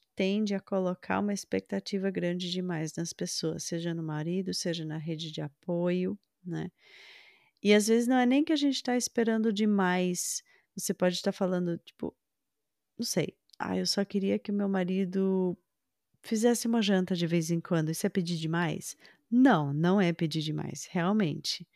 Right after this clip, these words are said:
Talvez você não esteja esperando demais, mas talvez você esteja esperando mais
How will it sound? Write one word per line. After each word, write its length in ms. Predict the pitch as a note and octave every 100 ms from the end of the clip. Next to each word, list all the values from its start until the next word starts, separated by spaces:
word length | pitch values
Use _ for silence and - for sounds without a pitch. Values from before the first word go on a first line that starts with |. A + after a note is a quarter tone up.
| - - - - _ -
Talvez 300 | E3 F3+ F3+
você 180 | F#3
não 140 | G3 F#3+
esteja 380 | F#3+ F#3+ F#3+ G3+
esperando 720 | - - F3 F3 F3+ F#3 E3+
demais, 680 | F3 E3+ E3 D3+ E3 D#3+
mas 240 | - E3 -
talvez 360 | F3 E3+ F3
você 220 | F#3 - F#3+
esteja 440 | - F#3+ F#3+ G3
esperando 600 | G3 - G#3 G#3+ G#3+ A#3
mais 1000 | A3 G3+ E3+ E3 E3 G3+ G#4 - -